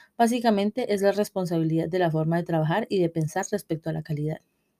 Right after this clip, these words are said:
Tercero, cesar la dependencia de la inspección en masa. Controlar los procesos a medida que el producto va avanzando y evitar retrabajos y desperdicios que representan mayores costos y aumentar la calidad de los procesos.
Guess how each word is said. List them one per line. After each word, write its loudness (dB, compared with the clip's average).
Tercero, 2
cesar 6
la 8
dependencia 2
de 4
la 0
inspección 0
en 4
masa. 0
Controlar 6
los 4
procesos 0
a 2
medida 4
que 2
el 0
producto 2
va 4
avanzando 0
y 6
evitar 6
retrabajos 4
y 4
desperdicios 0
que 2
representan 0
mayores -4
costos -2
y 4
aumentar 0
la -2
calidad 0
de -4
los 0
procesos. -2